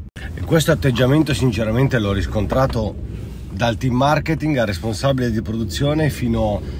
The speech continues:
all'operaio di linea addetto alla macchina, questo tipo di atteggiamento nel modo di parlare del, del lavoro che svolgono, mai del prodotto, eh, del lavoro che svolgono e come lo svolgono. Quando c'è questo in un'azienda, di solito,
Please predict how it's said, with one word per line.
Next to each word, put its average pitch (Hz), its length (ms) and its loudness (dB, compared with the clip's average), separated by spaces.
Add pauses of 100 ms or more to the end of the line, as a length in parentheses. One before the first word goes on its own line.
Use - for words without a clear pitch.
(240)
all'operaio 117 1120 2
di 120 120 2
linea 127 340 4
addetto 110 340 2
alla 98 100 2
macchina, 98 540 -2
questo 98 320 -6
tipo 104 320 -6
di 98 100 -4
atteggiamento 101 960 -2 (300)
nel 101 120 0
modo 107 240 2
di 104 120 0
parlare 110 480 2
del, 101 520 -2
del 101 220 -2
lavoro 107 300 -2
che 85 100 -6
svolgono, 95 560 -2
mai 151 240 0
del 98 140 0
prodotto, 82 560 -6
eh, 110 80 -4
del 117 160 -2
lavoro 123 260 0
che 104 140 -6
svolgono 113 400 -2
e 95 80 -4
come 101 220 -4
lo 87 100 -4
svolgono. 76 500 -6 (1200)
Quando 170 300 4
c'è 123 200 0
questo 120 380 -4
in 104 80 -2
un'azienda, 87 560 -4
di 90 180 -4
solito, 82 680 -2